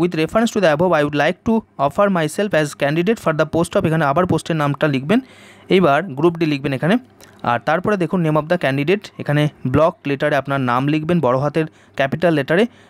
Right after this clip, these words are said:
ফাদার্স নেম বা মাদার্স নেম লিখবেন, প্রেজেন্ট অ্যাড্রেস, ভিলেজ, পোস্ট অফিসের নাম, পিনকোড, পুলিশ স্টেশন, ডিস্ট্রিক্ট, স্টেট, এগুলো লিখতে হবে। Date of birth লিখতে হবে ডিডিএমএম ওয়াইওয়াইওয়াই ফরম্যাটে, ন্যাশনালিটি ইন্ডিয়ান। আচ্ছা, কাস্ট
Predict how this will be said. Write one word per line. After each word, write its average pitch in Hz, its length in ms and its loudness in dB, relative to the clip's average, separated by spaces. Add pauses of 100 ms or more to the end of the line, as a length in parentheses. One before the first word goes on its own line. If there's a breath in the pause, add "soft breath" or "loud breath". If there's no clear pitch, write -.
(220 soft breath)
ফাদার্স 170 380 2 (120)
নেম 214 140 0 (400)
বা 135 60 4 (100)
মাদার্স 143 340 0
নেম 190 180 0
লিখবেন, 180 240 2 (160)
প্রেজেন্ট 190 460 2
অ্যাড্রেস, 147 360 0 (120)
ভিলেজ, 165 320 4 (120)
পোস্ট 147 240 0
অফিসের 165 300 0
নাম, 170 80 4 (120)
পিনকোড, 151 400 2 (300 soft breath)
পুলিশ 165 240 4
স্টেশন, 175 220 2 (100)
ডিস্ট্রিক্ট, 147 420 0
স্টেট, 147 240 2 (520 soft breath)
এগুলো 170 240 4
লিখতে 160 240 -2
হবে। 113 140 0 (380 soft breath)
Date 156 220 0
of 202 140 2
birth 185 180 0 (100)
লিখতে - 240 -8
হবে 180 140 4 (300)
ডিডিএমএম 160 440 2 (100)
ওয়াইওয়াইওয়াই 156 460 2 (100)
ফরম্যাটে, 143 340 0 (560 loud breath)
ন্যাশনালিটি 180 480 0 (260)
ইন্ডিয়ান। 160 280 4 (500)
আচ্ছা, 120 240 0 (720)
কাস্ট 190 260 0